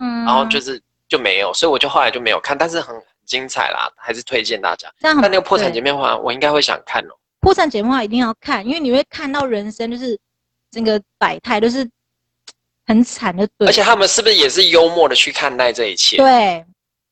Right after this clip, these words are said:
Speaker 1: 我很喜欢学这种精神，
Speaker 2: 而且我跟你讲，这个节-，
Speaker 1: 就是我的菜。
Speaker 2: 这个节-，这个节-，这个那个影集里面有很超级多的金句，比如说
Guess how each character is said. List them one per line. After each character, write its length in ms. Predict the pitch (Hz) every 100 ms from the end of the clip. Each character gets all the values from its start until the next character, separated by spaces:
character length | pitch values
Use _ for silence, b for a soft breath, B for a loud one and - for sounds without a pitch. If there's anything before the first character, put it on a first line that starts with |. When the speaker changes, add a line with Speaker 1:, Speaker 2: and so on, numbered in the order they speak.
| _
Speaker 1:
我 80 | 123
很 180 | 143 147
喜 100 | 202
欢 140 | -
学 220 | - -
这 60 | 262
种 80 | - 427
精 0 |
神， 60 |
Speaker 2:
而 100 | 302
且 0 |
我 0 |
跟 0 |
你 40 | -
讲， 120 | -
这 80 | 339
个 100 | -
节-， 220 | 254 233
Speaker 1:
就 60 |
是 80 | 240
我 120 | 254
的 100 | 381 330
菜。 180 | -
Speaker 2:
这 0 |
个 80 | 247
节-， 60 | 220 _ _ _
这 140 | 330
个 0 |
节-， 0 |
这 0 |
个 120 | 277
那 140 | 254 311
个 40 |
影 160 | - 190
集 160 | - 185
里 100 | 185
面 120 | 254
有 100 | 240
很 160 | 208 175
超 300 | - 240 240
级 300 | 240 - 175 -
多 180 | 180
的 80 | 175 -
金 200 | - 165 170
句， 140 | - 175 _ _ _
比 100 | 226
如 140 | 247
说 400 | 254 262 254 262